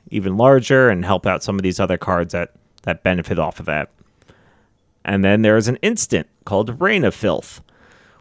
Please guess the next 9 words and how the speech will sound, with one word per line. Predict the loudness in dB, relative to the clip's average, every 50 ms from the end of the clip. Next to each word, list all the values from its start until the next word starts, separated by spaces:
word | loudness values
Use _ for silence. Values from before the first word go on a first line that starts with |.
| _ _ _ -6
which | -4 -4 0 2
is | 4 4 4 4 2 -2
an | -6 -4 -2
instant. | -2 -2 -2 0 0 0 0 0 -2 -4
It's, | -4 -4 -4 -4 -2 0
uh, | 2 2 2 4
one | 4 4 4 4
black, | 4 4 4 6 6 6 4 2 -2 -20 -20 _ _ _ -8
and | -4 -2 0 0 0 -2